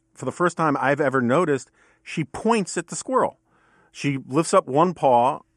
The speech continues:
and, like, aims it at the squirrel and is like, "Dad, look, I've, I've got your, your squirrel here. I know it's not a quail, but this is, you know, your squirrel." And Zoe's like, "Let me have my squirrel." And I'm screaming at these dogs, and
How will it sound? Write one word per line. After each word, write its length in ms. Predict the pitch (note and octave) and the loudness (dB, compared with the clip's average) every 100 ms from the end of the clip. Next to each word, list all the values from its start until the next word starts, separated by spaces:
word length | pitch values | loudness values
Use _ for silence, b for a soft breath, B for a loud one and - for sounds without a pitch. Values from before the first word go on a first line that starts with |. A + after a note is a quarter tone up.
| _ | _
and, 360 | C3+ C#3 D3+ C3+ | 0 2 0 2
like, 220 | C#3 B2 | 2 2
aims 320 | C3+ D#3 D#3 | 0 0 0
it 80 | E3 | 0
at 120 | D3 | 0
the 80 | - | -2
squirrel 500 | - B2+ A#2 A#2 C#3 B B B B | -4 2 4 4 0 B B B B
and 120 | C#3+ | 2
is 140 | D3 D3 | 2 4
like, 240 | D#3 D3 _ - | 2 2 _ 0
"Dad, 280 | F#3 G#3+ F3 | 4 4 4
look, 300 | A#3+ - - | 2 2 -10
I've, 280 | - C#3 - _ | -4 -4 -4 _
I've 180 | C3+ C3+ | -2 2
got 180 | G3 F3 | 2 4
your, 220 | E3+ D#3+ - | 0 0 0
your 220 | E3 D3+ | 0 0
squirrel 400 | - A#3 C4 F#3+ | 0 2 4 4
here. 260 | C#3 A2+ | 4 4
I 80 | A2 | 4
know 160 | D#3+ F#3+ | 2 0
it's 100 | - | 2
not 140 | F3 | 0
a 40 | E3 | 2
quail, 340 | G#3 A#3+ G#3+ | 2 2 2
but 120 | D3 | 0
this 140 | F3 E3+ | -2 -2
is, 200 | D#3+ F3 | -4 0
you 60 | |
know, 120 | E3 E3 | 2 2
your 160 | D#3+ | 0
squirrel." 560 | - A3+ B3+ F#4 B2+ - | -2 -2 0 2 0 0
And 260 | C#3 C3+ A#2 | 2 2 4
Zoe's 340 | C#3+ G#3+ F3+ | 4 4 2
like, 200 | D3+ D3 | -2 0
"Let 120 | G3+ | 0
me 100 | A#3+ | 4
have 180 | A3 A3 | 4 4
my 120 | G#3 | 4
squirrel." 560 | G3 - A3 A#3 F3 - B B B E3 - | 0 0 4 6 6 2 B B B -16 0
And 100 | C#3 | 2
I'm 120 | - | 2
screaming 480 | - C3 E3 G3 E3 | 0 2 2 4 2
at 100 | - | 0
these 180 | B2 | -2
dogs, 520 | A#2+ D3 E3+ C#3+ B2+ - | 2 4 6 2 -2 -8
and 380 | C3+ C3 B2+ | 0 2 2